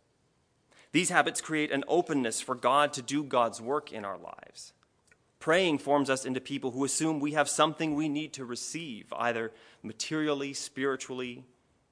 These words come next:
in terms of direction. Rejoicing and thanking God reminds us of God's goodness, that what we have received from him has been from him and from his goodness. This is the language and habits of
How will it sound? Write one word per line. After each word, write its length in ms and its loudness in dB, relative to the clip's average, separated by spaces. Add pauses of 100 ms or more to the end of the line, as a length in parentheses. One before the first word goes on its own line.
in 80 -8
terms 240 -8
of 100 -12
direction. 640 -4 (1000)
Rejoicing 680 4
and 120 0
thanking 440 2
God 240 4
reminds 340 0
us 140 -8
of 140 -8
God's 260 0
goodness, 640 -6 (380)
that 160 -2
what 140 2
we 100 0
have 400 2
received 400 -8
from 200 -8
him 260 -6 (320)
has 160 -4
been 220 -4
from 180 -8
him 340 -4 (220)
and 100 -14
from 140 -6
his 140 -10
goodness. 560 -6 (540)
This 340 2
is 160 -8
the 100 0
language 520 0
and 120 -6
habits 560 -4 (200)
of 140 -6